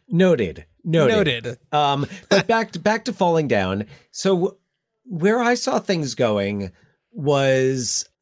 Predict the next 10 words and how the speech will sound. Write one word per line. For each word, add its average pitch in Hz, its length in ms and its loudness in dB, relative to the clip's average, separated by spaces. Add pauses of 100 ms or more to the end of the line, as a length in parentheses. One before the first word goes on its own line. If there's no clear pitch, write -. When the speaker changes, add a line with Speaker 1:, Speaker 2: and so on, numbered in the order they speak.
(240)
Speaker 1:
flash 135 300 0
forward 110 580 0 (140)
to, 107 680 -4
you 120 100 -6
know, 107 140 -4
present 110 480 -4
day 120 480 -2 (420)
to 110 760 -2
Foster's 98 560 -6
daughter, - 500 -4